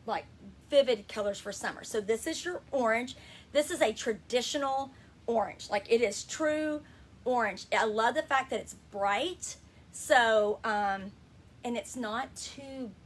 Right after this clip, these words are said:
it doesn't have a brown tone. It is just the most, it's the perfect shade of orange. And then you also have this marigold. So it's a bright marigold. It does not have a brown tone either. Um, a lot of times yellow's hard to wear,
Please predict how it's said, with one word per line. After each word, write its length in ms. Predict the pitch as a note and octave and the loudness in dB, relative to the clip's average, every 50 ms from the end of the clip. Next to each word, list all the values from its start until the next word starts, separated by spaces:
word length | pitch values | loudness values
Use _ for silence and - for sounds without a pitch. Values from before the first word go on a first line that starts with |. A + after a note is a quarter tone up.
| - | -20
it 60 | - F#3+ | -6 -4
doesn't 260 | A#3 A#3 A#3 C#4 C#4+ | -4 -2 -2 -2 -4
have 120 | C#4 C#4 | -2 -4
a 40 | D#4 | -4
brown 260 | B3+ C#4 A#3+ A3 G#3+ | -4 -2 -2 -2 -4
tone. 220 | G#3+ - A3 G3+ G3 | -4 -6 -8 -8 -6
It 120 | - G#3+ | -6 -6
is 120 | G#3+ G#3 - | -6 -6 -4
just 220 | - A3 G#3 - | -6 -8 -8 -6
the 80 | - A3+ | -8 -4
most, 400 | G#3+ G3+ G3 G3 G3 - - - - - - - - - - - - - - - | -2 -2 -2 -2 -6 -10 -16 -20 -20 -20 -20 -20 -20 -20 -20 -20 -20 -20 -20 -20
it's 100 | - - | -14 -12
the 80 | - | -12
perfect 400 | G#3+ - - A3+ A3 - G#3+ - | -8 -4 -4 -4 -2 -4 -8 -6
shade 160 | - A3 G3+ G3+ | -4 -4 -4 -4
of 80 | G3+ | -4
orange. 380 | E3 D#3 - - - - - - - - - - - - - | -8 -12 -12 -12 -16 -18 -18 -18 -20 -20 -20 -20 -8 -2 0
And 160 | A#3 A3+ G#3+ | 0 0 0
then 160 | A#3+ B3+ C4 | -2 -2 -2
you 160 | C4 B3+ - - | -4 -6 2 4
also 380 | G#3+ A3 A#3 A3+ - C4 B3+ | 4 4 4 2 0 -2 -2
have 240 | C4+ C4+ A#3 G#3 G#3 | 2 0 0 0 -2
this 200 | G#3+ G#3 - - | -6 -10 -10 -6
marigold. 600 | G#3 G3+ G3 G3+ G#3 - - - - - - - - - - - - - | -4 -4 -2 -4 -4 -6 -8 -10 -12 -12 -18 -20 -20 -20 -20 -20 -20 -16
So 680 | - - - D#4+ D4 C#4+ C#4 C4+ C4+ C4+ C#4 C#4 B3+ - - - - - - - - - - | -14 2 6 8 8 8 8 6 4 2 0 -2 -6 -10 -18 -20 -20 -20 -20 -20 -8 2 2
it's 160 | D4+ D#4 - | 2 4 4
a 60 | F#4+ | -2
bright 300 | F#4+ - E4+ D#4+ D#4 - | 2 4 4 4 4 2
marigold. 520 | C4 A#3+ A3 G#3 G3 A3+ F#3+ D#3+ - - - | 2 0 0 0 2 0 -2 -2 -2 -8 -2
It 140 | - A3+ A3 | -2 -2 2
does 220 | A3+ A#3+ A3+ G#3+ B3+ | 2 0 0 2 2
not 180 | B3+ A#3 A#3+ | 2 4 4
have 160 | D4 D#4 C#4+ | 4 6 6
a 60 | D4+ D4 | 6 6
brown 280 | A#3+ C#4 C4 C4 C4 | 6 6 6 6 4
tone 400 | C4 - D4 C4+ C4 C4+ C4+ C4+ - - - - - | 2 2 2 2 2 0 -6 -10 -14 -18 -20 -20 -12
either. 520 | - B3 A#3 A3+ G#3 E3+ E3+ F#3+ A#3+ C#4+ C#4 - - - - - - - | -8 -6 -6 -4 -4 -2 -2 -2 -4 -6 -8 -14 -20 -20 -20 -10 -2 0
Um, 260 | B3 A#3+ A#3 A3+ - - | 0 2 0 -2 0 -2
a 80 | A#3 | 0
lot 180 | A3 A3 A3 A3+ | 2 2 2 0
of 100 | C4+ C#4 | 0 -4
times 360 | - - D4+ D4 C#4+ A#3+ G#3 | -4 -4 -2 -2 -2 -4 -2
yellow's 380 | A3+ A3+ A3 A3+ A#3 B3+ B3+ - | 0 2 2 2 0 -4 -6 -8
hard 320 | - A#3 G#3+ G#3 G#3 - | -6 -2 -2 -2 -2 -2
to 80 | G#3 F#3 | -8 -8
wear, 640 | F3+ - - G3+ F#3+ F#3+ A3 C4 F4+ G4+ A#4+ A4+ | -8 -2 -2 0 0 0 -2 0 0 -2 -2 -4